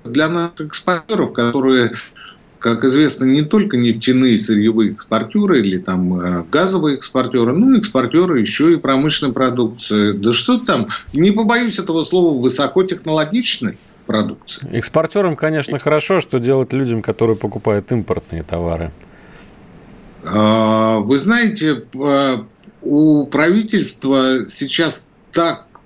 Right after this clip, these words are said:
Speaker 1: много инструментов, способов, методов для того, чтобы импортные товары не дорожали, чтобы они не росли в цене, что это, вот о чём я думаю в этой связи, так это вот о том, что, а, курс линейно,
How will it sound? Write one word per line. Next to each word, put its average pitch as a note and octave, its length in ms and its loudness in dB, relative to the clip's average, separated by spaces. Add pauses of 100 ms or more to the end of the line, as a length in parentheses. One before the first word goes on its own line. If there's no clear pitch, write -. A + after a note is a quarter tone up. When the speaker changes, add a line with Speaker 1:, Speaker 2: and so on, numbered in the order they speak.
(120)
Speaker 1:
много C3 800 2 (520)
инструментов, C#3 760 0
способов, A#2 640 0
методов E3 560 0
для A2+ 160 -2
того, B2+ 240 0
чтобы A#2+ 340 0
импортные A2 380 -2
товары A2+ 420 0
не G2+ 120 2
дорожали, A#2 600 2
чтобы A2+ 300 -2
они A2+ 180 0
не G#2+ 120 4
росли A2+ 340 0
в - 80 -2
цене, F3 300 2
что C3+ 320 2
это, A#2 560 0
вот A#2+ 480 0
о C3+ 160 0
чём F#3+ 280 0
я E3 140 2
думаю D#3 720 0 (120)
в G2+ 160 -2
этой C3 200 -2
связи, A#2 360 0
так - 320 -4
это D3 220 0
вот D3+ 240 0
о C#3 80 2
том, E3+ 200 2
что, C3+ 400 0 (380)
а, A2 300 0
курс F#3+ 380 0
линейно, D3+ 720 2